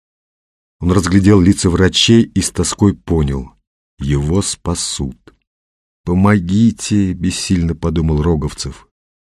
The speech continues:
«Помогите мне уйти». «Не знаю», сказала женщина гвардейцам.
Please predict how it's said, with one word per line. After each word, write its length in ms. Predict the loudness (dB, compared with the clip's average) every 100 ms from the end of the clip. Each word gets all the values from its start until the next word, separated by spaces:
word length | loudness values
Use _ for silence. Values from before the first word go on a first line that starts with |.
| -4
«Помогите 800 | 0 2 2 2 2 2 2 0
мне 300 | 4 2 2
уйти». 800 | 2 2 2 -6 0 0 0 -6 _ _ _ _ _ _ _ _ _ _
«Не 140 | 2 2
знаю», 540 | 6 4 6 4 2
сказала 400 | -4 0 4 4
женщина 380 | 4 2 2 -2
гвардейцам. 680 | 0 0 2 0 0 -6